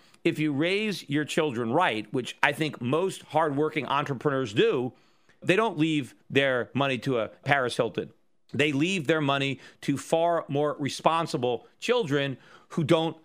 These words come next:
squander their wealth, right? They use it productively, just like their parent or grandparent did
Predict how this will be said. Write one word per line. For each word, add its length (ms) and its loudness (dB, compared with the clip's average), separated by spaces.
squander 540 2
their 160 0
wealth, 460 -2
right? 240 0
They 80 4
use 380 0
it 200 -2
productively, 640 2
just 380 -2
like 320 2
their 160 2
parent 380 -2
or 80 -4
grandparent 640 0
did 300 -2